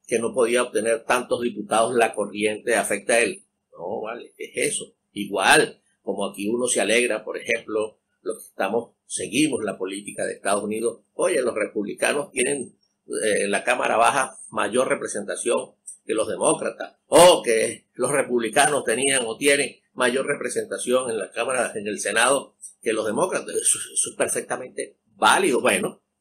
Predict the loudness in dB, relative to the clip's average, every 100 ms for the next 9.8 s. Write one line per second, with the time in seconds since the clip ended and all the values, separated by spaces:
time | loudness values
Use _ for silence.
0 | _ -4 -4 -4 -8 -10 -4 -4 -2 -2
1 | -4 -8 -10 _ _ -4 0 0 0 -6
2 | -10 -14 -6 2 2 2 -2 -10 _ -8
3 | 0 0 0 -4 -6 -10 -16 -14 -8 -8
4 | -6 -4 -2 -2 -6 -6 -6 -8 -12 -16
5 | -18 _ _ _ -10 -8 -8 -10 -12 -10
6 | -2 -2 -2 -2 -2 2 0 0 -4 -12
7 | _ _ -4 0 2 2 2 -4 -6 -12
8 | _ -4 0 2 4 4 2 _ _ _
9 | _ 0 2 2 2 2 0